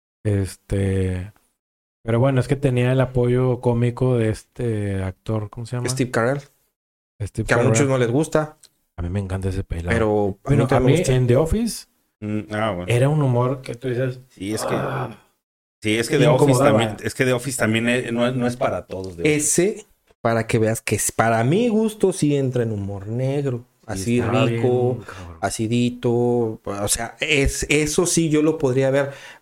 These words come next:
Speaker 2: Lo otro es, para mí es una
Speaker 1: Yo,
Speaker 2: pesada.
Speaker 1: yo terminé de ver toda la serie. Obviamente, después de que sale, eh, Carell y entra el otro baboso que está ahí.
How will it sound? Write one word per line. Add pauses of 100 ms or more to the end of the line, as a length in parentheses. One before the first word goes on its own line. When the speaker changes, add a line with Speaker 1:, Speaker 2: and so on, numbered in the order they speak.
Speaker 2:
Lo
otro
es, (180)
para
mí
es
una
Speaker 1:
Yo,
Speaker 2:
pesada.
Speaker 1:
yo
terminé
de
ver
toda
la
serie.
Obviamente, (400)
después
de
que
sale,
eh,
Carell
y
entra
el
otro
baboso
que
está
ahí.